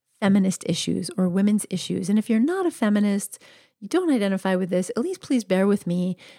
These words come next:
and hear through what I'm saying, in that women are the ones who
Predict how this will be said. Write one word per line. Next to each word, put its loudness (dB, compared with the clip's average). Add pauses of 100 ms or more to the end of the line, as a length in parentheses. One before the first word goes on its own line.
(100)
and -2
hear 0
through 0
what 0
I'm -2
saying, 0
in 2
that 0 (520)
women 0 (240)
are 2
the 0
ones -2
who -2